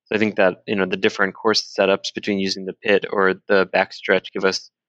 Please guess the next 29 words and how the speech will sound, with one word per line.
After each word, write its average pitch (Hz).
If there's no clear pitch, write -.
some 110
flexibility 101
to 117
do 113
that. 113
And 98
we 101
just 98
really 95
wanna 92
spend 92
a 92
little 92
more 90
time 92
making 95
sure -
that 95
it's -
not 104
just -
in 110
our 95
heads 104
and 98
on 90
paper, 107
but, 104
uh, -